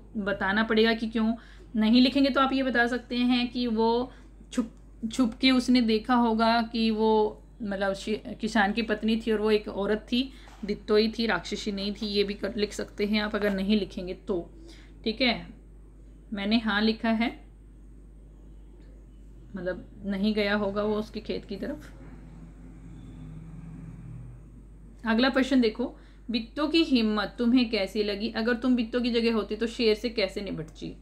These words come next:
निपटती? ह-, हमें बिट्टो की हिम्मत से प्रेरणा मिलती है, है ना, हमें प्रेरणा मिल रही है उससे, हाँ, कि हमें भी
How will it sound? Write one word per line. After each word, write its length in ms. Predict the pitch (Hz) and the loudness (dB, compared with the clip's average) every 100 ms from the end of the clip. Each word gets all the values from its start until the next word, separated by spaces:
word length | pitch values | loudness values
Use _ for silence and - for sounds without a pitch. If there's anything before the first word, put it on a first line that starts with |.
| 196 | -10
निपटती? 440 | 185 156 - 165 - - - - - | -8 -8 -10 -14 -16 -18 -20 -20 -14
ह-, 80 | - - - - 214 | -14 -14 -20 -14 -2
हमें 280 | 226 262 | 2 4
बिट्टो 320 | 262 226 - 262 | 4 2 -2 -4
की 160 | 269 | -2
हिम्मत 380 | 262 240 220 220 - | 0 2 0 -2 -4
से 80 | 247 | -4
प्रेरणा 460 | 233 220 208 214 | 2 2 2 2
मिलती 340 | 220 214 208 226 | 0 0 -2 -4
है, 220 | 233 277 - - | -4 -6 -8 -4
है 60 | 220 | -2
ना, 140 | - | -2
हमें 340 | 233 196 202 208 | -4 -4 -6 -6
प्रेरणा 320 | 196 196 220 | -4 0 2
मिल 200 | 226 226 | 4 4
रही 120 | 220 | 2
है 60 | 220 | 2
उससे, 180 | 220 247 | 0 -2
हाँ, 140 | 220 | -4
कि 220 | 208 220 | -4 -4
हमें 280 | 214 202 208 | -2 -2 -2
भी 180 | 208 240 | 0 -2